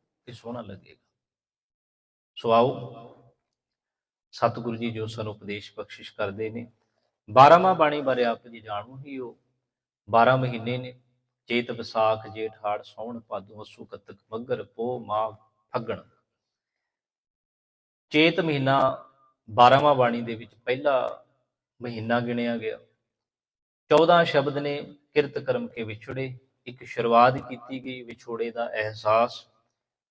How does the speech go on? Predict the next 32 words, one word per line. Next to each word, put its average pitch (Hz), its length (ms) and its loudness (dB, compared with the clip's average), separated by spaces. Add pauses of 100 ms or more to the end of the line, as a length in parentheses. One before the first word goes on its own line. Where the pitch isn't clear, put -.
ਚੌਦਵਾਂ 165 420 4
ਸ਼ਬਦ 131 300 -4
ਮਿਲਾਪ 117 460 -2
ਦਾ 123 180 -4
ਹੈ, 120 120 -12
"ਜਿਨ 120 260 -18
ਜਿਨ 113 220 -20
ਨਾਮ 104 260 -12
ਤੇ 107 180 -8
ਆਇਆ", 98 260 -12
ਸ਼ੁਕਰ 127 380 -12
ਕੀਤਾ 120 380 -12
ਗਿਆ 104 280 -14 (800)
ਵੀ 113 480 -10 (840)
ਜਿਨ੍ਹਾਂ 139 280 -2
ਨੇ 147 140 -4
ਇਹ 147 340 -8
ਕਾਰਜ 131 400 6
ਸਫਲ 117 400 -10
ਕਰ 98 220 -12
ਲਿਆ 98 200 -20 (960)
ਨਾਮ 107 320 0
ਨੂੰ 113 160 -8
ਧਿਆਨ 101 300 -10
ਕਰਕੇ। - 400 -20 (1500)
ਸੋ 156 160 -6
ਗੁਰੂ 151 280 2
ਸਾਹਿਬ 180 280 8
ਜੀ 180 120 -6
ਕਿਰਪਾ 151 360 -2
ਕਰਦੇ 127 380 -4
ਨੇ, 120 240 -14